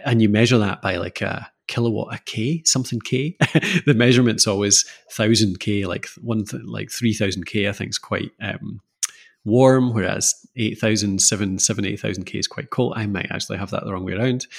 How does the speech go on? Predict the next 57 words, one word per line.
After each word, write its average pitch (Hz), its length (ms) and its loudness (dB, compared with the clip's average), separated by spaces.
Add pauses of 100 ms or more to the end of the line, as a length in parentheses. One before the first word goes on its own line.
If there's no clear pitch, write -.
(240)
But - 380 -2 (100)
anyway, 92 460 -4
measures 127 340 4
it - 100 -6
by - 160 -6
that. - 280 -4 (100)
You 117 80 -6
press 117 240 0
the - 80 -6
little - 140 -6
switch - 260 -4
on 92 80 -4
the 90 60 -4
side - 320 0
and 90 80 -6
it 95 60 -10
makes 95 200 -6
it 101 40 -4
warmer 92 260 -4
or - 40 -8
colder. 101 340 -6 (220)
And 123 120 2
that 165 140 6
makes 143 180 2
a 113 40 2
huge 110 360 2
difference 104 380 -2
'cause 101 120 -2
it 95 140 -2
really 113 400 6
changes 110 560 0
how 98 140 -2
your, 92 360 -4 (500)
uh, 95 200 -10
your 107 160 0
room 120 340 6
looks. - 480 -2 (320)
And 104 80 0
if 98 160 -2
you 107 80 0
can 101 80 0
light 123 300 4
up 175 120 0
your 104 120 -6
face 110 420 0
a 98 60 -6
bit 101 260 -6
more 101 160 -4
than 98 120 -6
the 95 80 -8
background, - 640 -6
that 95 180 -8
just - 160 -4
makes 95 240 0
it - 100 -6
sort - 200 2
of - 100 -20